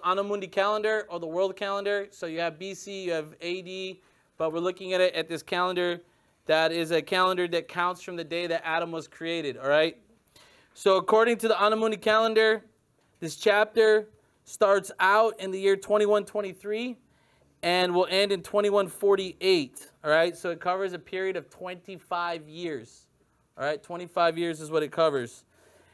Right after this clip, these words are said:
And so also, remember, Isaac is now doing exactly like Abraham. He's thinking, "There's a famine. I'm gonna go to Egypt." God stops him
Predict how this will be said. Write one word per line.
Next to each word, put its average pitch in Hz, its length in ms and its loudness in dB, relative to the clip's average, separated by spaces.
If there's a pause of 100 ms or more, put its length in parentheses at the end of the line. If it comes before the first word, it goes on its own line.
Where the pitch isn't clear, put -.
(120)
And 165 460 2
so 185 440 4
also, 196 680 4
remember, 190 540 2 (580)
Isaac 196 640 2
is 175 220 -6
now 196 480 -2 (480)
doing 208 260 0
exactly 196 560 0
like 214 300 2
Abraham. 190 580 -2
He's 175 140 -12
thinking, 190 340 -8
"There's 170 200 -8
a 156 40 -10
famine. 208 640 -2
I'm 170 100 -8
gonna 170 140 -8
go 165 160 -4
to 165 180 -6
Egypt." 208 720 0 (300)
God 165 240 2
stops 208 480 2
him 208 400 -2